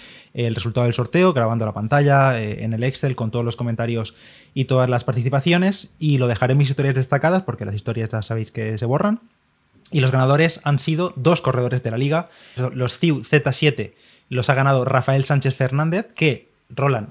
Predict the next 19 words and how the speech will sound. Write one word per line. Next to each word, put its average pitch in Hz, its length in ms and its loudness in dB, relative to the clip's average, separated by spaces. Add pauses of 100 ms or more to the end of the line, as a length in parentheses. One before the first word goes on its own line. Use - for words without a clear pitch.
me 120 160 -6
ha 127 80 -2
confirmado, 151 440 -2
porque 110 240 -8
a 104 60 -8
mí 110 80 -6
me 120 80 -4
ha 113 40 -4
sonado 123 200 -4
mucho 127 180 -4
el 127 80 -2
nombre, 175 200 -2
y 151 40 0
digo, 110 140 -4
"Coño, 135 260 -4
Rafael 110 640 -6 (180)
Sánchez 143 460 0
ganaba 131 380 2
carreras 123 520 -2